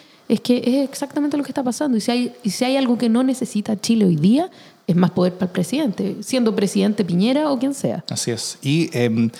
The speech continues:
Speaker 2: y, y si, si bien hablamos antes de, de, de, de cómo era importante que el gobierno asumiera de una vez que tiene seis por ciento de aprobación y que, y que políticamente no existe, también hay, la oposición tiene que asumir que el gobierno tiene seis por ciento de aprobación y que políticamente no existe. Y no puede estar dándole estas cosas.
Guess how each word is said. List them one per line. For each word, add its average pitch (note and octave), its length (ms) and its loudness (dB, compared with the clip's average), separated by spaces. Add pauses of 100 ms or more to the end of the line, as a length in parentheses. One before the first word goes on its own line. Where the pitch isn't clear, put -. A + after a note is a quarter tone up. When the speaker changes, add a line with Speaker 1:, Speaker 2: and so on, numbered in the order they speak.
(360)
Speaker 2:
y, B2+ 240 -2
y C3+ 100 -4
si, - 140 -2
si B2+ 140 0
bien B2+ 120 4
hablamos D3 340 2
antes C#3+ 280 0
de, C#3+ 180 0
de, A#2+ 260 -2
de, A2+ 140 -6
de A2 100 -4
cómo C3+ 240 0
era C3+ 220 -4
importante C3 400 -2
que C3 80 -2
el B2 60 -2
gobierno A#2 260 0
asumiera A#2 400 -2
de C#3 60 0
una B2 160 0
vez B2 120 -2
que - 80 -2
tiene A#2 200 -2
seis B2 180 -2
por - 140 -4
ciento B2 200 -4
de A#2 40 -2
aprobación A#2 440 -2
y B2+ 60 -4
que, A#2+ 140 -6
y A#2 80 -6
que A2 80 -6
políticamente A#2 420 -4
no A#2+ 60 0
existe, B2 360 -4 (520)
también A2+ 520 -2 (120)
hay, A#2+ 180 -6
la A#2 80 -6
oposición A2 460 -4
tiene A2 180 -2
que A2+ 60 -6
asumir G#2+ 320 -2
que - 80 -6
el A2 40 -2
gobierno G#2 220 -2
tiene G#2 160 -2
seis A2 160 -4
por G#2+ 100 -4
ciento G#2+ 220 -4
de G#2+ 60 -4
aprobación G#2+ 240 -2
y - 20 0
que G#2+ 60 -4
políticamente G2+ 420 -6
no G2+ 80 -6
existe. - 260 -6
Y G2+ 80 -2
no A2+ 140 0
puede A#2 220 0
estar A2+ 200 -4
dándole G#2+ 260 -4
estas - 140 -16
cosas. - 280 -12